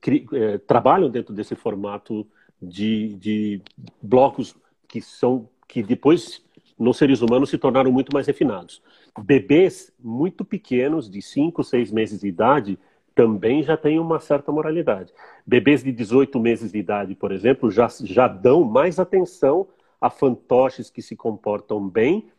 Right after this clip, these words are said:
do que fantoches que se comportam mal. Então, existe uma proto-moralidade que foi uma necessidade evolutiva de nós. Claro que hoje nós somos uma sociedade muito mais refinada, muito mais bem elaborada, que precisa de uma demanda maior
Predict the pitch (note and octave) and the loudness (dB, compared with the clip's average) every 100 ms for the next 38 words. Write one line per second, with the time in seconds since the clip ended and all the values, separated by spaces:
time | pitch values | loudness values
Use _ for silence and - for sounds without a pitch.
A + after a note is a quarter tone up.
0 | _ - A#2 - C3+ C3+ B2 A#2+ A2+ - | _ -12 -10 -8 -2 -2 0 2 0 -2
1 | - - - - A2+ - G#2+ - C3 G2+ | -8 -8 -8 -2 -2 0 -2 0 -2 -2
2 | F2+ - - _ _ - - - G#2 A#2+ | -6 -10 -20 _ _ -16 -10 -8 0 4
3 | B2+ C#3+ A#2+ G2+ D3+ - D#3 C3 - C3 | 4 4 0 2 0 4 4 4 4 4
4 | C#3+ C#3+ A2+ A2 G#2 G2+ G2 G#2 G#2 G#2 | 4 2 -4 -4 -6 -8 -6 -6 -6 -8
5 | A#2+ B2+ _ _ - _ _ A2+ - A#2 | -10 -14 _ _ -20 _ _ -10 -2 0
6 | A#2 A2+ A#2+ - A#2 A2 G#2+ A#2 A2+ G#2+ | 0 -2 -6 -4 -4 -2 -2 -2 -2 -6
7 | - A2 G#2+ G2+ C3 F#2 - - _ _ | -6 -2 -2 -2 -4 -4 -10 -20 _ _
8 | _ - B2 B2 A2+ A2+ A2 A2 B2+ C#3+ | _ 2 4 4 0 -4 -2 -2 -4 -6
9 | A2 - G#2 F#2+ G2 - G#2+ A2 F#2+ F#2 | -8 -8 -10 -6 -8 -8 -6 -4 -4 -8
10 | G2 G2 - G2 F#2+ G#2+ G2+ - A2+ G#2 | -8 -8 -6 -6 -4 -4 -4 -2 -4 -2
11 | G2 G2+ G#2+ B2+ _ _ _ G#2 G#2 G#2 | -4 -4 -4 -4 _ _ _ 0 2 2
12 | G#2 F2 F#2 G2+ G2+ F#2 G#2+ G2+ G2+ A2 | 2 2 0 2 0 2 2 2 0 0
13 | - A2 A#2+ A#2 A2+ A2+ A#2 A2+ G#2+ G#2 | 0 -2 -2 0 2 4 4 4 4 4
14 | G#2 A2+ C3 A2+ G#2+ A#2+ | 4 4 4 4 4 2